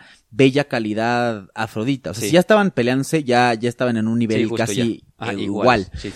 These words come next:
Speaker 1: Entonces, esto hace que Afrodita reconozca su belleza,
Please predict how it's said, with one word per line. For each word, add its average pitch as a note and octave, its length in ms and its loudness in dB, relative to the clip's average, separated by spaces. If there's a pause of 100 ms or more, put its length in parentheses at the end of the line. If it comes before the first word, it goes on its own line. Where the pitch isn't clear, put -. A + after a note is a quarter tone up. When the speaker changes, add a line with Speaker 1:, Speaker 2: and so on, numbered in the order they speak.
(180)
Speaker 1:
Entonces, C#3+ 420 -2 (320)
esto D3 640 2 (540)
hace B2 320 -2
que G2 500 -4
Afrodita B2 400 -2
reconozca A#2 540 -4
su B2+ 160 -6
belleza, C3+ 560 0